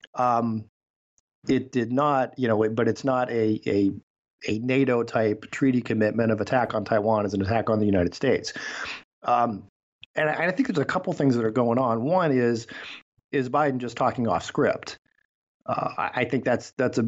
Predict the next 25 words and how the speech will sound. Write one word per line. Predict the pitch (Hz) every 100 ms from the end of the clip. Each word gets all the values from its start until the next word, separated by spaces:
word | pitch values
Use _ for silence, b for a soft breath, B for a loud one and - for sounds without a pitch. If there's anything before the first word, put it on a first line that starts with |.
| 117 117
a |
big | 110 117 117
concern | 98 165 131 101
when | 104
he's | 104
just | 98 107 -
out | 113 113
there | 117 107 104 -
doing | - 131 120
this | 95 -
stuff, | - 82 -
because | - 113 110
it | -
seems | 120 110
most | 127 120
of | 113
his | 107
administration, | 107 110 101 120 117 113 101 101 B B B B -
uh, | 107 104 101 104 -
walked | 110 117 117 -
this | 110 101
back | - 117 113 107 -
pretty | - 120 -
quickly | - 131 113 107 98 107
the, | -